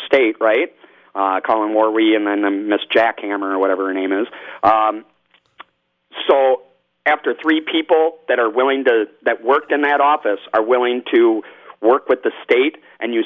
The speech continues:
still can't produce an indictment, yeah, that, that leads me to believe that they don't have anything to grasp in at straws. And, of course, uh,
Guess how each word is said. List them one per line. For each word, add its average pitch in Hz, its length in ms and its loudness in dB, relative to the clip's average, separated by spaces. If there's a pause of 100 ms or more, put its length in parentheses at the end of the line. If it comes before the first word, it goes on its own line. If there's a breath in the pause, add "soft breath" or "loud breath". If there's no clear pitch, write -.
(100)
still 135 260 2
can't 131 260 -4
produce 123 400 0
an 117 100 0
indictment, 117 540 0 (380 loud breath)
yeah, 104 260 0
that, 135 320 -2
that 135 200 -2
leads 139 240 -4
me 131 140 0
to 123 60 -2
believe 117 320 0
that 110 140 -2
they 110 100 0
don't 123 200 0
have 117 200 -2
anything 107 300 -2
to 101 60 -2
grasp 117 360 0
in 117 80 -8
at 107 100 -8
straws. 104 480 0
And, 101 100 -6
of 95 100 -12
course, 123 340 0 (400 loud breath)
uh, 98 460 0